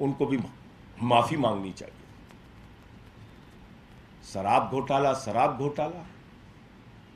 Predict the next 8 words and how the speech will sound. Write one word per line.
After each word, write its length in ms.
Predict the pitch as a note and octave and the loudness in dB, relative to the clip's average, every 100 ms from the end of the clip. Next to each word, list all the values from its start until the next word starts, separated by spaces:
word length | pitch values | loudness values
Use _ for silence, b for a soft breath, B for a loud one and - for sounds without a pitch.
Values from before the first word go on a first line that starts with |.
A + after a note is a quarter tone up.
| - - - - - | -20 -20 -20 -20 -8
बिना 260 | B2 D3+ D#3 | 2 6 6
मतलब, 520 | A#2 A#2 D#3 F3+ F3 | 4 0 4 2 4
कोई 180 | D3 D#3 | 2 2
सबूत 540 | - A#2+ B2 F3+ F#3+ F3 | 2 -2 2 4 2 2
नहीं, 240 | F3+ F3 | 4 4
कोई 460 | F3 D3+ D#3 C#3+ b b b - | 2 2 4 4 b b b 2
आधार 520 | B2 - B2 G3 F#3 | 4 6 10 12 10
नहीं। 240 | F#3+ G3 | 6 4